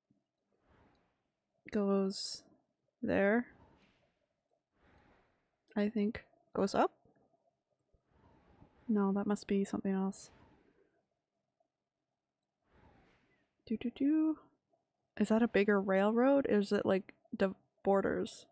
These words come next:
I don't know what that is. I think it's Borders. Yeah, it's a border. New Han-, Hanov. I don't know what that means.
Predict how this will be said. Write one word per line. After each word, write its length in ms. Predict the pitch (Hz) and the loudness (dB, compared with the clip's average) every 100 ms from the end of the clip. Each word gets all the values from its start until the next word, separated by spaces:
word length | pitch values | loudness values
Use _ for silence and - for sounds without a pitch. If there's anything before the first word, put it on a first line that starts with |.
| _ | _
I 40 | 220 | -2
don't 140 | 233 | 0
know 120 | 220 | 0
what 160 | 214 - | -4 -8
that 160 | - | -8
is. 300 | 202 202 - 214 | -6 -6 -8 -8
I 40 | |
think 220 | 208 240 | -4 -4
it's 180 | 277 - _ - - | -6 -14 _ -20 -12
Borders. 640 | - 202 202 - 247 - - _ _ _ _ _ _ - - _ _ _ _ _ _ _ _ _ _ _ _ _ _ - - _ _ _ _ _ | -4 -2 -4 -6 -10 -16 -20 _ _ _ _ _ _ -20 -20 _ _ _ _ _ _ _ _ _ _ _ _ _ _ -20 -20 _ _ _ _ _
Yeah, 200 | 214 190 | 0 2
it's 120 | 165 208 | 2 0
a 40 | |
border. 420 | 185 156 160 226 - _ _ - - - _ _ _ _ _ _ - | 0 0 0 -4 -8 _ _ -20 -20 -20 _ _ _ _ _ _ 0
New 680 | 202 208 226 226 226 214 - - - | 4 6 6 6 6 4 2 -2 0
Han-, 480 | 196 196 196 185 - _ - - | 2 4 2 0 -6 _ -16 -2
Hanov. 380 | 196 180 175 190 - - _ _ _ _ _ _ _ _ _ _ _ _ _ _ _ _ _ - | 0 2 0 -4 -12 -20 _ _ _ _ _ _ _ _ _ _ _ _ _ _ _ _ _ -6
I 40 | |
don't 120 | 180 | -4
know 60 | - | -2
what 100 | - | -4
that 120 | - | -6
means. 200 | - - | -4 -4